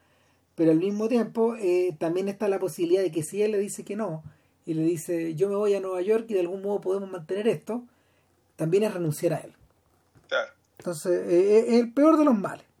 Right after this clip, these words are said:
Speaker 1: El, eh, que te pidan matrimonio antes de que pueda hacer.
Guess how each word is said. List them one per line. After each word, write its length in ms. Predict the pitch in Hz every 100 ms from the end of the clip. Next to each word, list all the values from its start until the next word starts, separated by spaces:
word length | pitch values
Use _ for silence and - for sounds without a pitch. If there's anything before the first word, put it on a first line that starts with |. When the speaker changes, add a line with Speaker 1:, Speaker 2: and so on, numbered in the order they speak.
| _ _ _ _ _ _ _
Speaker 1:
El, 240 | 185 170 156 -
eh, 260 | 180 175 185 156
que 100 | 196
te 100 | 180
pidan 240 | 233 254
matrimonio 640 | 247 220 226 254 269 262 -
antes 340 | - 285 269 247
de 80 | 240
que 140 | 240
pueda 220 | 262 254
hacer. 280 | 226 277 160